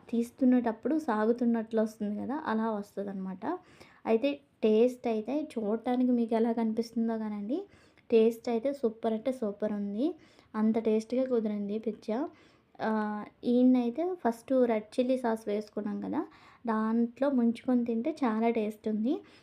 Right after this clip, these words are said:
అయితే ఒకసారి ఇంట్లో తప్పనిసరిగా ట్రై చేయండి, పిల్లల కోసమైనా. నేను మెయిన్ బన్నీ బాబు కోసమని ట్రై చేశాను. నెక్స్ట్ ఓవెన్ అటువంటి వాళ్ళు అవైలబుల్‌గా లేని వాళ్ళు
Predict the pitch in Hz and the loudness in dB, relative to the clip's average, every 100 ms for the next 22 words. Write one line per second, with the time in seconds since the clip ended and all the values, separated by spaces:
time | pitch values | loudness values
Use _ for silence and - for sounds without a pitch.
0 | - - 220 262 254 - 226 220 208 202 | -12 -6 -2 -2 -4 -4 -2 -2 -4 -4
1 | 226 226 196 - 220 226 226 220 226 214 | -6 -6 -8 -4 -4 -2 0 0 0 0
2 | 202 208 220 214 220 240 214 214 214 226 | -2 -2 -2 0 -2 0 2 2 0 0
3 | 226 226 220 208 208 339 - - - - | -2 -2 -6 -4 -4 -4 -6 -20 -18 -4
4 | 233 226 214 220 220 202 214 220 214 233 | -2 0 0 -2 -2 -2 -4 -2 -4 -2
5 | 214 208 214 226 233 233 202 202 202 202 | -4 -4 -2 -2 -2 -2 -4 -4 -6 -6
6 | 208 262 - - _ _ - 247 - 262 | -2 -2 -2 -10 _ _ -4 -4 2 4
7 | 233 226 226 226 233 226 214 214 214 214 | 6 4 2 2 0 0 -2 -2 -2 -2
8 | 214 220 - - 208 208 214 214 214 208 | -2 -2 -4 -8 -4 -4 -2 -2 -2 -4
9 | 208 202 202 196 208 415 | -4 -6 -6 -6 -4 -4